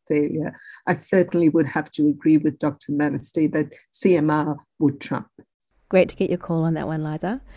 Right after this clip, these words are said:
Speaker 2: Uh, now, I did want to ask you too about the sessions on cardio-oncology, which featured across a number of streams. What are the key messages in terms of imaging here?
Speaker 1: So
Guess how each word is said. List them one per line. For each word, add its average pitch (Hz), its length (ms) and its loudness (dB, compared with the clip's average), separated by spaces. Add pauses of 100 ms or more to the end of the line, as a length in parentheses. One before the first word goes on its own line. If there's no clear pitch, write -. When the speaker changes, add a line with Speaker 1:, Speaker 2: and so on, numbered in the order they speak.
(280)
Speaker 2:
Uh, 226 120 2
now, 226 180 0
I 233 40 0
did 269 180 -2
want 339 160 -4
to 247 60 -6
ask 226 240 -6
you 196 80 -2
too 175 360 -4
about 160 440 -4
the 156 420 -2 (160)
sessions 185 600 -2
on 156 160 -2
cardio-oncology, 147 1040 -4
which 147 160 -8
featured 226 260 -6
across 214 300 -6
a - 20 0
number 165 300 -2
of 170 80 -4
streams. - 560 -10 (380)
What 285 120 2
are 320 40 0
the 294 200 0
key 208 220 -2
messages 165 440 -2
in 151 120 -2
terms 151 360 -4
of 143 120 -6
imaging 139 380 -4
here? 127 260 -8 (960)
Speaker 1:
So 208 500 4